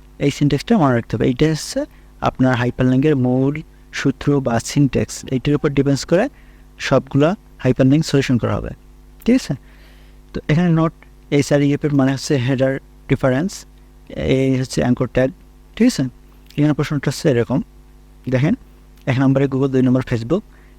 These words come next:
এই Google-এর Facebook-টা হচ্ছে কিন্তু লেখা, ঠিক আছে? মানে টেক্সট। কিন্তু তিন নম্বর হচ্ছে Google-টা হচ্ছে Google-এর লোগো একটা ছবি, ঠিক আছে? আর চার নম্বর হচ্ছে আপনার Facebook-এর লোগো, ঠিক আছে?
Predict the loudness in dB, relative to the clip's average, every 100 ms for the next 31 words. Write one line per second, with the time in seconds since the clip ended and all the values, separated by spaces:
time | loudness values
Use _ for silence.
0 | -4 -2 0 0 0 0 -2 -4 -6 -14
1 | -16 -20 -20 -4 0 0 -2 -4 -2 0
2 | 0 0 -4 -12 -18 -20 -10 -2 0 0
3 | -2 -2 0 0 0 -10 -20 -20 -20 -20
4 | -20 -6 -2 -2 0 2 2 0 -2 -2
5 | -2 0 0 -2 -4 -4 -4 -4 -10 -20
6 | -10 -6 -2 0 2 2 2 2 2 0
7 | 0 -2 -2 -8 -14 -4 -2 0 -2 -6
8 | -20 -4 -2 -2 -6 -10 -18 -20 -8 -2
9 | -2 0 2 2 2 0 -2 -4 -2 -2
10 | -4 -20 -20 -20 -20 -20 -20 -20 -20 -20
11 | -20 -20 -20 -20 -6 -4 0 0 2 0
12 | 0 2 2 0 -6 -20 -20 -20 -6 -4
13 | -4